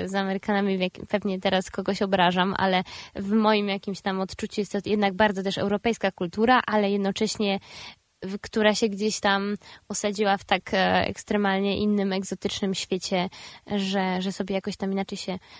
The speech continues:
rozwijała, ale, mm, wspaniałe to było i, i, i za każdym razem, w każdym miejscu, e, które odwiedzaliśmy, bo byliśmy, odwiedziliśmy chyba pięć miast,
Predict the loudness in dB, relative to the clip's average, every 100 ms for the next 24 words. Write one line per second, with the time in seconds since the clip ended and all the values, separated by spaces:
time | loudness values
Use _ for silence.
0 | -4 2 4 4 6 6 6 4 2 0
1 | 2 2 0 -2 -4 -4 2 6 6 6
2 | 2 0 2 4 4 2 0 -4 -2 -2
3 | -4 -6 _ -2 0 0 -2 -4 -6 -4
4 | -4 0 0 2 0 2 0 -2 -2 2
5 | 2 2 2 4 2 0 -2 -2 -2 -2
6 | -4 -4 -4 -4 -2 0 2 0 2 0
7 | 0 -4 -4 -2 -4 -4 -6 -8 -12 -10
8 | -10 -6 -6 -4 -4 -4 -2 -2 -2 -2
9 | 0 2 0